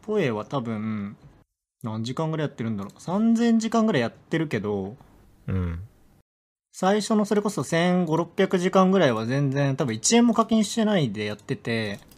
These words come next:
Speaker 2: <laughs> してあげてよ。
Speaker 1: <laughs> そうそう。だから、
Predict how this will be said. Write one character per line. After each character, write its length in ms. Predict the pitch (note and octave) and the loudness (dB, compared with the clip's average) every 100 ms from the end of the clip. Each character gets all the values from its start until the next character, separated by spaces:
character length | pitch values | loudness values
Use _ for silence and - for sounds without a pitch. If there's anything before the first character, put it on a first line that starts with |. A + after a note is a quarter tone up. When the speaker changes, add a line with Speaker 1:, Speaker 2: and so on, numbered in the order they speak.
| - - - G#2+ - G2 | -20 -18 -6 -4 -4 -8
Speaker 2:
<laughs> 760 | - - - - - - - | -12 -20 -20 -20 -20 -20 -20
し 100 | - | -20
て 180 | - - | -12 -8
あ 100 | E2 | -6
げ 120 | E2 | -8
て 180 | E2 G2 | -6 -4
よ。 180 | F2 E2+ - - - - | -4 -6 -14 -20 -20 -20
Speaker 1:
<laughs> 380 | - - A3+ | -2 2 4
そ 120 | G3+ G#3 | 4 2
う 20 | |
そ 120 | D#3+ | 0
う。 40 | - - C#4 | -2 -4 -2
だ 100 | A#3 | -2
か 100 | G3 | 0
ら、 300 | A3+ A3 | 0 0